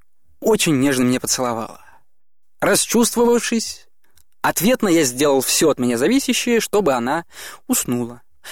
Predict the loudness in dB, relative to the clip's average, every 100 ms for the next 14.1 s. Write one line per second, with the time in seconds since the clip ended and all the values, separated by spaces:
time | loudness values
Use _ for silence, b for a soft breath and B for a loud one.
0 | B -2 0 2 2 2 0 0 -2 0
1 | 0 0 -2 -4 -2 -2 0 0 0 -2
2 | -4 -4 -2 -2 -2 -2 0 0 -2 -10
3 | -10 -2 -2 0 -2 -2 -6 -8 -8 -10
4 | -2 0 0 0 0 2 0 -6 -18 -20
5 | B B B B B 2 2 4 2 2
6 | 2 0 2 0 2 2 4 2 2 2
7 | 0 -2 -4 -4 -6 -10 -6 -4 0 -2
8 | -2 -6 -12 -14 -20 -20 -20 -20 -20 -16
9 | -4 0 0 2 2 0 -2 B B B
10 | -2 0 2 2 2 -2 -4 -6 -2 -2
11 | -4 -10 -16 -20 -20 -18 -4 0 2 4
12 | 4 2 2 2 2 2 2 0 2 -2
13 | -2 0 2 0 0 0 0 -2 0 0